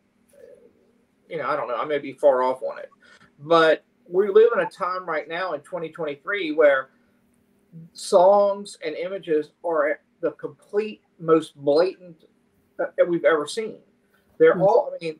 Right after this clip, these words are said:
Speaker 1: s-, satanic, occult, all these things are, I mean, there's lyrics. And so it's amazing to me that we're in a time period where songs are the poppiest stuff I've ever heard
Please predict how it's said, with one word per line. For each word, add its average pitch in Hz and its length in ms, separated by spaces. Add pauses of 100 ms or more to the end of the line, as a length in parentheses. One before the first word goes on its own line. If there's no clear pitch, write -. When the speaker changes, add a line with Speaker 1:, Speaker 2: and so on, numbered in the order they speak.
Speaker 1:
s-, - 200 (100)
satanic, 202 760
occult, 214 600 (500)
all 254 240
these 202 240
things 202 480 (100)
are, 160 340 (240)
I 196 40
mean, 165 240 (180)
there's 190 240
lyrics. 247 460
And 196 180
so - 200
it's 196 200
amazing 208 480
to 175 60
me 165 180
that 143 300 (280)
we're 185 140
in 180 80
a 170 60
time 208 280
period 160 280
where 151 160
songs 185 880 (640)
are 196 220
the 165 140 (100)
poppiest 220 540
stuff 196 280
I've - 120
ever 170 260
heard 143 440